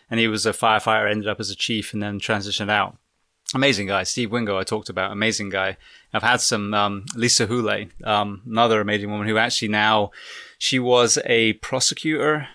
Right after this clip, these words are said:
works for the, the D A's office, um, and then she ended up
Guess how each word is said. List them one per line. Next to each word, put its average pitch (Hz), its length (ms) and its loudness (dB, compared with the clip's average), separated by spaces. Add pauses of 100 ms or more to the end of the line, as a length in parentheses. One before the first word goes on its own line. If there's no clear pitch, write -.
(100)
works 117 240 -4
for - 80 -6
the, 107 180 -4
the 107 460 0
D 117 160 -2
A's 113 160 -2
office, 120 440 -4 (120)
um, 104 500 -8
and 110 180 -2
then 110 260 2
she 110 260 4
ended 117 280 4
up 107 280 2